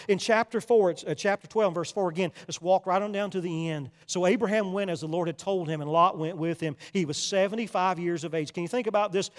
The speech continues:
Most people are winding down by this age, but he was just winding up. You see, don't worry about what age you are. Worry about what God's called you to do.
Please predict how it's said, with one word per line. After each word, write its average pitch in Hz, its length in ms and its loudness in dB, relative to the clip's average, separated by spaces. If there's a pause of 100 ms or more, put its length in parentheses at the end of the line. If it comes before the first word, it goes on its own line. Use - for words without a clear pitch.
(100)
Most 208 240 0
people 233 240 0
are 175 80 2
winding 170 520 0
down 175 220 -2
by 160 100 0
this 151 200 -4
age, 160 240 -4
but 147 80 -4
he 170 140 -4
was 143 80 -8
just 165 180 -10
winding 156 400 -2
up. 151 240 -8 (1800)
You 180 60 -8
see, 262 120 4
don't 240 160 8
worry 240 160 10
about 208 240 6
what 185 160 6
age 196 240 0
you 175 140 0
are. 175 340 4 (160)
Worry 202 200 6
about 185 180 4
what 190 120 0
God's 165 220 0
called 175 300 -4
you 123 60 -14
to 135 100 -14
do. 139 280 -14